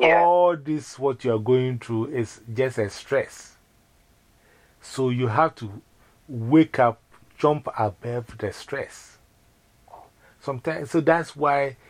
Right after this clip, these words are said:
Speaker 2: you see, my recommendation of Kojo is a way to take the stress out of you.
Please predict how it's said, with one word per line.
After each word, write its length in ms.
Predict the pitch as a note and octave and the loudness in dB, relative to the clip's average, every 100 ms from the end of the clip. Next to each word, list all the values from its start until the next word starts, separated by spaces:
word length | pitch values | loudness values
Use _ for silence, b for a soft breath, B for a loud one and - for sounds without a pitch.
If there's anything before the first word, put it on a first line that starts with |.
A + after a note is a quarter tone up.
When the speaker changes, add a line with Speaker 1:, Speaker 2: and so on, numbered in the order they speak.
| b | b
Speaker 2:
you 80 | - | -12
see, 360 | C3 E3+ E3 - | -8 -4 -6 -8
my 200 | C3+ D3 | -2 2
recommendation 840 | G#3 E3 C3+ B2+ C3+ C#3 D#3 D3 D3+ | 4 4 2 -2 -2 -4 -4 -4 -6
of 160 | A2+ | -6
Kojo 380 | - A2 B2+ B2 - | -4 -4 -2 -4 -8
is 140 | G#2+ | -8
a 120 | G#2+ G#2+ | -2 -2
way 420 | A2 C3 C3+ B2+ b b b - | 0 0 -2 -6 b b b -14
to 260 | A2+ G2+ - _ _ | -10 -10 -12 _ _
take 360 | - B2 - - | -8 -8 -10 -4
the 100 | G#2 | -4
stress 420 | - - A2+ G#2+ | -4 -2 -2 0
out 200 | G#2+ G#2+ | -2 -2
of 180 | G2 - | -8 -10
you. 260 | A2 A#2 | -10 -8